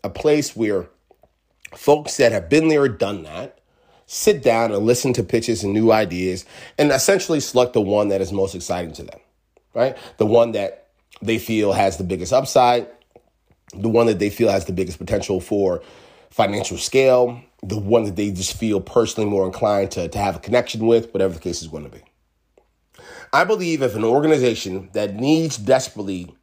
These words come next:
to feel innovation, feel new executions that can increase revenue, product, product, profits, um, you know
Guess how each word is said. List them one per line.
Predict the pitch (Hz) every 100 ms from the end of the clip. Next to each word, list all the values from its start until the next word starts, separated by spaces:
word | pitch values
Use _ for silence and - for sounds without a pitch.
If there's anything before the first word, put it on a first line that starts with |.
| _ -
to | -
feel | 104 - 160 160 175 175 175 180 _ _ _ _ _ _ -
innovation, | 123 98 90 - - _ _ _ _ _ _ _ - -
feel | - 160 165 165 160 147 - - _ _ _ _ _
new | 107 117 131 156 160 156 135 - _ _ _ _ _ _ _ _
executions | 135 - 135 - - 170 185 180 156
that | 135 123
can | 120
increase | 117 - 117 104 - -
revenue, | 98 110 156 156 160 160 160 - _ _
product, | - 151 160 160 160 147 - -
product, | 147 151 160 156 - _ _ _ _ _
profits, | - 147 151 151 165 151 - - - _ _ _ _
um, | 107 101 92 85 82 82 _ _ _ _ _ _ _ _ -
you | 135
know | 101